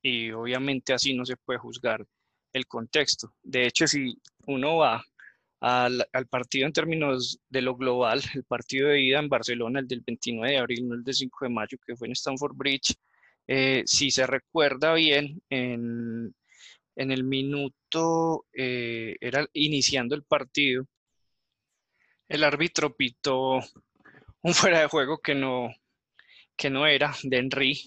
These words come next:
y iba pues de cara al arco ya para el gol, y,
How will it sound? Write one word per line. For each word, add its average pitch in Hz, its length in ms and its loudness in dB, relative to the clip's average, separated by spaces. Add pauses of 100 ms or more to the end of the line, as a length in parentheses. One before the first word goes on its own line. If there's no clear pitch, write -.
y 120 220 -4
iba 135 240 2
pues - 400 2
de 143 160 2
cara 139 220 2
al 143 100 4
arco 143 300 2
ya 135 120 0
para 143 180 0
el 135 60 -4
gol, 131 300 -2 (500)
y, 208 320 4